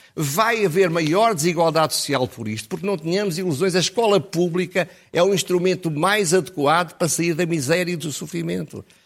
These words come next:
Eu disse isto cem vezes, eu fo-, sou um, uma criação da escola pública.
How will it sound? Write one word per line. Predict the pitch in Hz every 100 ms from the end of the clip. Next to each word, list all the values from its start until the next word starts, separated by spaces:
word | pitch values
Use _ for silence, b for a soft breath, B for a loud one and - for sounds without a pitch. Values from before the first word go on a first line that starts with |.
| b
Eu | - 160
disse | 156 156 175 190
isto | -
cem | - 175 143
vezes, | 185 156
eu | 180
fo-, | 131 165
sou | - 185
um, | 170 160 B B
uma | 160
criação | - 180 151 - 190
da |
escola | 165 190 175
pública. | 139 190 156 120 - 101